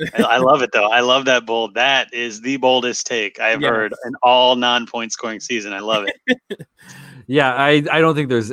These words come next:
Speaker 3: any way with, without an injury. Like, if, if everybody on the team played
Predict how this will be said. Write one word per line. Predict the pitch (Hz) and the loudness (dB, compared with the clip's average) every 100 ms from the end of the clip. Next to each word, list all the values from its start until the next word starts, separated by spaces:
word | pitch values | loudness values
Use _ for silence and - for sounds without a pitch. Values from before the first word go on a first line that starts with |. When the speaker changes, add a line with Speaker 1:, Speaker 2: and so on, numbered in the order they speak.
| - | -2
Speaker 3:
any | 117 113 117 117 | -2 0 0 -2
way | 113 117 113 113 113 | -2 0 2 2 2
with, | 104 101 117 | -2 -8 -6
without | 113 113 113 | -2 0 0
an | 104 | -2
injury. | 98 101 131 | -6 -4 -2
Like, | 123 - | 0 -2
if, | 107 - - | -4 -12 -12
if | 107 - | -10 -4
everybody | 135 147 151 147 143 143 | -2 0 2 2 2 0
on | 120 | 0
the | 120 | -2
team | 110 - 123 104 | -6 -8 -8 -8
played | - 117 107 104 98 | -8 -4 -2 -4 -8